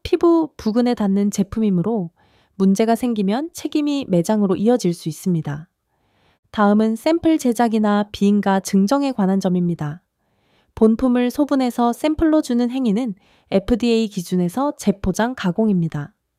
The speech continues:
또한 샘플 용기에 배치 번호나 유통기한 표시가 없으면 문제가 발생했을 때 추적이 불가능해 관리 대상 제품으로 분류됩니다. 일부 지역에서는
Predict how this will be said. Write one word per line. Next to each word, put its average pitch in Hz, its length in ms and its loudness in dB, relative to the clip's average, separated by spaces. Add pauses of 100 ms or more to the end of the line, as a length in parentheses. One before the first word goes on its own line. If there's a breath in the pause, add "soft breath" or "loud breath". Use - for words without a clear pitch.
(500)
또한 262 320 0
샘플 311 400 0
용기에 202 600 0
배치 180 320 -4
번호나 190 560 0 (420)
유통기한 247 560 0
표시가 302 400 -2
없으면 170 500 -2 (420)
문제가 196 440 2
발생했을 240 680 -2
때 214 200 -2
추적이 285 400 -2
불가능해 202 720 0
관리 185 320 0
대상 208 320 0
제품으로 180 540 -2
분류됩니다. 175 760 -2 (1080)
일부 269 280 2
지역에서는 233 760 0